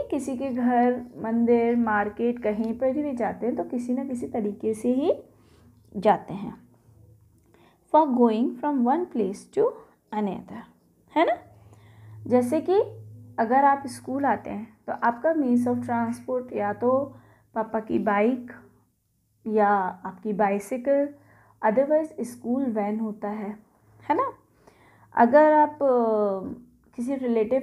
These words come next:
के घर जा रहे हैं तो most probably हम लोग हमारे घर की जो भी व्हीकल होता है, maybe a car, maybe a bike और स्कूटर,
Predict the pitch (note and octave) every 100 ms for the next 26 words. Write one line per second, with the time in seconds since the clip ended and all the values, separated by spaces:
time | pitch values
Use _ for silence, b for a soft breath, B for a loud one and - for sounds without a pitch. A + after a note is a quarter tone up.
0 | C4 C#4 B3+ B3+ B3 B3 A3+ A3+ A#3 A3+
1 | A#3+ A3+ A3 A#3 A#3+ B3 A#3 G#3+ A3 G#3
2 | A3+ A#3+ G#3 G#3 G#3 G#3 G3 G3 G3+ G#3+
3 | G#3 - B3 A#3 A3 G3+ A#3 A#3 B B
4 | B B A3 A3 A3 A#3 G#3+ G#3 G#3+ G#3+
5 | G#3 G3+ A3 G#3+ G#3+ G#3 G3+ G3+ G3+ G3+
6 | G3 A3 G#3+ G3+ G3+ G3 G3+ - - -
7 | - A3 G#3+ G#3+ - A3 G#3+ G#3 G3+